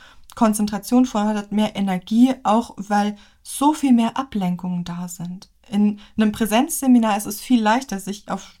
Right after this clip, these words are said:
das Thema zu konzentrieren. Ich meine, was habe ich denn dabei? Ich habe vielleicht einen Laptop dabei, um mitzuschreiben, aber oft kein Internet oder ich habe ein Handy dabei. Ähm,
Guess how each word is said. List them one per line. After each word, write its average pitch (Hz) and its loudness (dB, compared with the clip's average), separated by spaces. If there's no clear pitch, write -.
das - -10
Thema 247 2
zu 190 -10
konzentrieren. 180 -8
Ich - -14
meine, 214 -4
was 208 -8
habe 240 -4
ich 233 -8
denn 180 -4
dabei? 185 0
Ich 190 -6
habe - -2
vielleicht 185 -4
einen 180 -2
Laptop 247 -2
dabei, 254 0
um 190 -2
mitzuschreiben, 240 0
aber 196 0
oft - -4
kein 190 -6
Internet 254 2
oder 208 -2
ich - -10
habe 196 -8
ein 185 -2
Handy 247 4
dabei. 226 0
Ähm, 202 0